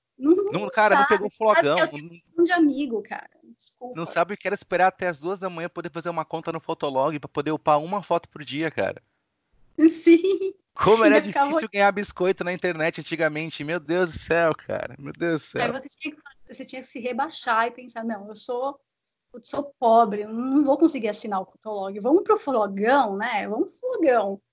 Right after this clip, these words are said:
Speaker 1: Aí no Flogão você conseguia colocar lá umas cinco fotos e você se sentia, tipo, celebridade. Falei, "Gente, eu tenho cinco fotos por dia no Flogão." Então,
Speaker 2: Não, e quando
Speaker 1: pô,
Speaker 2: você tinha que
Speaker 1: uma merda.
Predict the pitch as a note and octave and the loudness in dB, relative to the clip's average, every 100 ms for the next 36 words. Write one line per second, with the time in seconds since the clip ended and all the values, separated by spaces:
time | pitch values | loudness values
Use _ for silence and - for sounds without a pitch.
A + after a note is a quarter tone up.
0 | - A3+ C4 C4+ C4 C#4+ - D#4 D#4 D#4 | -2 0 0 0 2 0 -2 -4 -4 -4
1 | D#4 D4+ D4+ D#4 - D4+ E4 E4+ - - | -2 2 2 2 2 6 6 6 -4 0
2 | G#3 A3 - - G3 - _ A#3+ A#3 B3+ | 2 2 0 -10 -10 -10 _ -8 -4 -4
3 | - C#4+ C4+ C4 - - C4+ A3+ G#3 A3 | -2 -2 -2 -4 -8 -4 -2 -2 -2 0
4 | A#3+ A#3 A#3 A3+ G#3 A3 G3+ G#3 G3 - | 2 4 2 -2 -6 -6 -6 -10 -10 -8
5 | - C4 - A#3 - A#3+ G#3 G#3 G3+ G3+ | -8 -10 -8 -10 -8 -8 -6 -6 -6 -8
6 | G3+ - - _ _ _ - - - A3 | -6 -10 -14 _ _ _ -20 -2 4 4
7 | D#3+ F#3+ A#3 - - F#3+ - F3+ - A#3+ | 4 2 4 0 0 -4 -4 -4 -2 4
8 | F4+ D#4+ A#3+ F#3 | 6 8 6 2